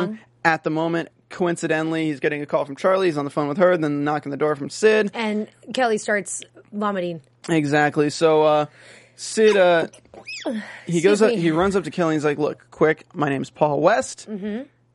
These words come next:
Speaker 2: I'm a cop, and I'm from El Paso. That's all you gotta say."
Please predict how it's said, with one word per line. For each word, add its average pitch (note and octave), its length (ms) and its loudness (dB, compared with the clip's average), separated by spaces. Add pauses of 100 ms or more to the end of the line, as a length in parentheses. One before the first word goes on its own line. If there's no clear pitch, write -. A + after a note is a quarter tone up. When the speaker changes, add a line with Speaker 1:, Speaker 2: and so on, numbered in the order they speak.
(120)
Speaker 2:
I'm C#3+ 140 -2
a - 60 -8
cop, A3 440 0 (680)
and C#3+ 340 -4
I'm C#3 140 -6
from C#3+ 240 -4
El D#3+ 160 2
Paso. E3 580 -2 (1160)
That's - 100 -6
all F3 220 4
you G#3 140 -2
gotta G#3 200 2
say." D3+ 400 -2